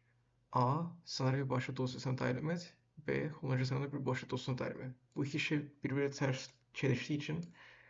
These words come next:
cevap bunların birisi olmak zorunda. Ve cevabımız Bursa. Şimdi tırnak içleri kullanıcı tanımlı bir başlık dosyasına dahil etmeyi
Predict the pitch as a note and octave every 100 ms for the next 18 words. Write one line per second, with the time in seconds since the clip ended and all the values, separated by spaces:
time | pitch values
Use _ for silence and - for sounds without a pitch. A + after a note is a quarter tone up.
0 | - - _ - C#3 C3 C#3 C3 B2 A#2
1 | B2+ B2+ A2+ - C3 - _ _ _ _
2 | _ B2 C3+ B2+ C3 D#3+ F3 - - _
3 | _ - _ C#3 B2+ - - - _ _
4 | _ _ _ _ _ _ _ C#3+ C3 C3+
5 | C#3 - B2+ C3 E3 F3 - _ _ _
6 | _ _ C3+ C3 B2+ C3+ B2+ B2+ B2+ B2+
7 | B2 B2+ C3 B2+ B2+ B2+ C3 B2+ B2 -
8 | B2+ B2 A#2